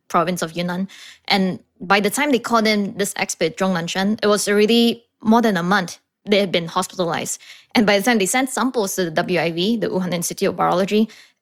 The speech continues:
it was likely too late to get any sequence of the virus that infected them 'cause they'd been sick for so long and the virus would have been cleared out by then. So whatever th-, they were suffering from was the secondary infections and, and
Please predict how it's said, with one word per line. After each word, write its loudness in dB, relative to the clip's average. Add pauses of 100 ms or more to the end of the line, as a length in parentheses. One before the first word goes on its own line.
(320)
it 2
was 0 (100)
likely 0
too -2
late 0
to 0
get -2
any 0
sequence -4
of -2
the 0
virus 0
that -4
infected -6
them -10
'cause -2
they'd -2
been -2
sick -4
for -10
so -4
long -2
and -8
the 0
virus 0
would -2
have -6
been -12
cleared -2
out -2
by -6
then. -4
So 0 (280)
whatever 2
th-, -6
they 0
were 0
suffering -2
from 2
was -2
the -2
secondary 0
infections -6
and, -8
and -8